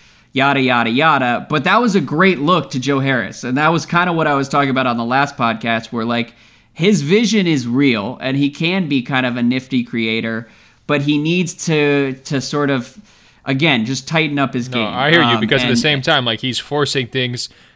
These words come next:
Speaker 2: to Jarrett Allen late in that one game, and then the other game, he's just stepping out of bounds on an inbounds pass 'cause they're throwing it to him and he's not actually getting himself open. You know what I mean? So, like,
Speaker 1: Yeah. Well,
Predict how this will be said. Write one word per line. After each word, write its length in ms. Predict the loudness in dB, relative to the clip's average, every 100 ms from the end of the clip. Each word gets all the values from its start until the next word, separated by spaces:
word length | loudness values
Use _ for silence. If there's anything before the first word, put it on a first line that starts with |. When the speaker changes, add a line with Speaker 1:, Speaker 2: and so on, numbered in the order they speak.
| -8
Speaker 2:
to 120 | -6
Jarrett 320 | 2 2 4
Allen 320 | 4 2 0
late 180 | -2 -4
in 60 | -2
that 200 | -4 -2
one 200 | -4 -2
game, 260 | -4 -4
and 60 | -6
then 80 | -2
the 100 | 0
other 160 | 0
game, 240 | 0 0 0
he's 140 | -4
just 180 | -6 -6
stepping 340 | -2 -2 -2
out 140 | -2 -4
of 80 | -2
bounds 300 | -2 -2 -4
on 80 |
an 80 | -6
inbounds 480 | -6 -6 -4 -6 -8
pass 260 | -8 -8 -8
'cause 140 | -8
they're 140 | -8
throwing 280 | -8 -6 -6 -8
it 60 |
to 80 | -10
him 100 | -10
and 80 | -10
he's 140 | -8
not 160 | -6 -4
actually 320 | -4 -6 -8
getting 200 | -6 -8
himself 380 | -8 -10 -10 -8
open. 320 | -10 -12 -12
You 80 | -8
know 60 | -6
what 80 |
I 80 | -6
mean? 180 | -6 -6
So, 160 | -4 -4
like, 280 | -4 -6 -8
Speaker 1:
Yeah. 340 | -2 2 2 -2 -12 -18 -6
Well, 220 | 2 2